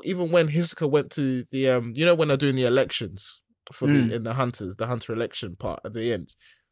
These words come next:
Speaker 1: I remember during that part, he's just scanning and saying, "Okay, he's weak,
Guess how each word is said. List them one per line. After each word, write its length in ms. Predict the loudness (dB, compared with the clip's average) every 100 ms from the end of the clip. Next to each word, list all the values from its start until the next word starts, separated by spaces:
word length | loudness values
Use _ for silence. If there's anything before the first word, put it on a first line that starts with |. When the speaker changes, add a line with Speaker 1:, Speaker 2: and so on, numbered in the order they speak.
| _ _ _ _ -2
Speaker 1:
I 60 |
remember 260 | 2 0 -2 -8 -2
during 180 | 0 2
that 120 | 8
part, 280 | 6 6 -8
he's 300 | -12 -10 -6
just 200 | -2 0 0
scanning 460 | 2 4 4 4 2
and 80 | 0
saying, 220 | 0 2
"Okay, 240 | 0 -2 -2
he's 340 | 2 0 0
weak, 300 | -6 -6 -10